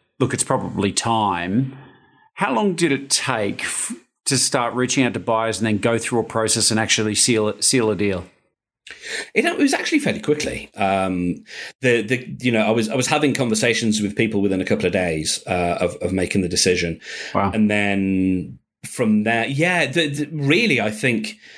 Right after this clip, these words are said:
Speaker 2: those, the, those actual conversations happened fairly, fairly quickly, um, because I think possibly because I was only really working with people who already intimately knew the space, and they,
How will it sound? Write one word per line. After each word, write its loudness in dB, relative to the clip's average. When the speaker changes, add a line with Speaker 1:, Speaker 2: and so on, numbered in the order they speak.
Speaker 2:
those, 0
the, 0
those 2
actual 0
conversations 0
happened 0
fairly, 0
fairly 2
quickly, 0
um, -4
because 0
I 0
think 0
possibly 2
because 0
I 4
was 2
only 2
really 2
working 0
with 2
people 0
who 2
already 2
intimately 4
knew 4
the -4
space, 0
and 2
they, 0